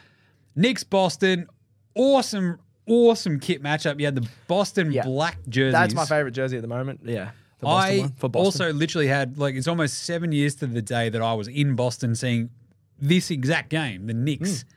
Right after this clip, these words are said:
Speaker 1: take on the Celtics.
Speaker 2: There you go.
Speaker 1: And, uh, it was obviously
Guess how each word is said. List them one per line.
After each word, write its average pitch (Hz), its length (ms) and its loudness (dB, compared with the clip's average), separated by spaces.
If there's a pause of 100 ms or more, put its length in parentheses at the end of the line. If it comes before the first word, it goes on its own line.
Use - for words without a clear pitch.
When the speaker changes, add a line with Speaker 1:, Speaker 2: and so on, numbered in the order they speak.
(340)
Speaker 1:
take 143 200 0
on 135 100 0
the 120 60 2
Celtics. 123 540 -6
Speaker 2:
There 139 120 -8
you 101 100 -6
go. 165 140 0 (240)
Speaker 1:
And, 113 260 0
uh, 107 380 -2 (640)
it 151 100 0
was 143 220 0 (100)
obviously 107 440 -4